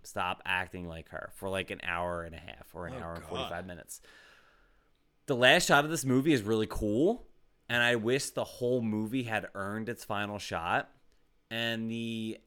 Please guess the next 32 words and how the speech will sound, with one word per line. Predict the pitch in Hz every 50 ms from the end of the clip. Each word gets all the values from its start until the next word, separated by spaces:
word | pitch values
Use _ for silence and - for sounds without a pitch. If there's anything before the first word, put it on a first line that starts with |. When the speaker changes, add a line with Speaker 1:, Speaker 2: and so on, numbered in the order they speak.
| _ _ -
Speaker 1:
atmosphere | 123 147 151 156 175 170 - - - 123 113 107 107
that | 92 101 98 95 -
the | - 98
movie | 95 98 98 92 85 92
brings | 90 82 92 95 92 90 90 90 87 - - -
is, | - 101 98 95 95 95 92 92 90 90 90 87 85 85 - - _ _ _
is | - 117
cool. | - - 254 240 160 107
It's | 92 - -
very | 101 110 113 113 110 110 110 107 104 90 -
dreadful | - 104 113 117 117 104 - - - 120 113 110 107 107 107 104 - - _ _ _ _ _ -
and | 104 101 98 95 95 95 92 92 92 92 92 90 - - _ _ _ _ _ _ _ _ _ _ _ _ _ _
it's | - - -
gloomy. | - - 120 151 175 165 135 107 90 80 78 - - _ _ _ _ _ _ _ _ _ _ -
And | 127 131 131 131 131 131 131 135
even | 165 190 202 220
Sarah | 202 - 208 208 208 190
Snook | 196 - 220 240 - 170
is | 120
really | 101 110 110 104 101
good | 90 104 101 92
at | 87
this | 92 90 -
part, | - 135 127 101 85 - -
but | 101 98 - - -
the, | 110 104 101 98 92 87 - _ _ _ _ _
there's | - 113 101 -
just | 117 110 - -
nothing | 110 107 107 107 107 104 - - 107 101 98 95 95 - _ _ _ _ _ _ _ _ _ -
happens | - - - 98 87 85 - 90 85 82 80 80 76 - - _
of | - 92 82 90
note | 90 90 87 82 80 80